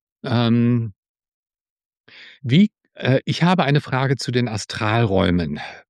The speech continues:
Wie kann ich die Tür zumachen? Konkret, ich habe immer wieder Albträume, wie mein Ex-Partner, von dem ich schon seit elf Jahren getrennt bin,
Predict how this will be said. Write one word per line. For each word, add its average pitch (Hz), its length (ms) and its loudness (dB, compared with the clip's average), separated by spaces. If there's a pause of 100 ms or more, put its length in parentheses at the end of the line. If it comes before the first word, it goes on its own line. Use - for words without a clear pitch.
(520)
Wie 160 260 4
kann 156 240 0
ich 147 120 0
die - 240 0
Tür 180 380 4
zumachen? 92 760 -4 (280)
Konkret, 135 640 2
ich 123 180 -6
habe 131 180 0
immer 143 240 2
wieder 127 300 0 (120)
Albträume, 117 840 0
wie 117 100 2
mein 117 240 0
Ex-Partner, 110 680 -2
von 117 160 0
dem 120 120 2
ich 117 80 -2
schon 123 140 0
seit 120 160 0
elf 156 280 2
Jahren 139 240 0
getrennt 127 460 -2
bin, 143 200 0